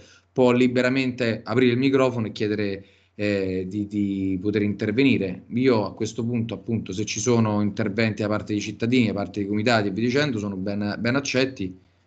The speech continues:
Eh, aspettiamo, attendiamo, se no, eh, diciamo che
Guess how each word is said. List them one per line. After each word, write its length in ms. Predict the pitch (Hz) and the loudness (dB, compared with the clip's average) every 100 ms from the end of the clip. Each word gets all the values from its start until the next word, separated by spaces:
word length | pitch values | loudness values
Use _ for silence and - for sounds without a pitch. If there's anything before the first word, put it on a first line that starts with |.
| _ _ _ - | _ _ _ -18
Eh, 20 | - - - - _ _ _ _ - - _ - - - | -16 -16 -18 -20 _ _ _ _ -20 -20 _ -20 -20 -20
aspettiamo, 640 | 104 95 110 113 117 110 107 | -20 -8 -8 -2 0 0 -2
attendiamo, 600 | 104 123 113 107 120 92 | -6 -4 0 0 0 -4
se 160 | - 113 | -6 -2
no, 260 | 120 - | -2 -2
eh, 320 | 104 104 98 92 _ _ _ _ - | -4 -4 -4 -8 _ _ _ _ -12
diciamo 420 | 98 98 104 98 | -10 -4 -4 -4
che 340 | 95 92 90 | -4 -4 -6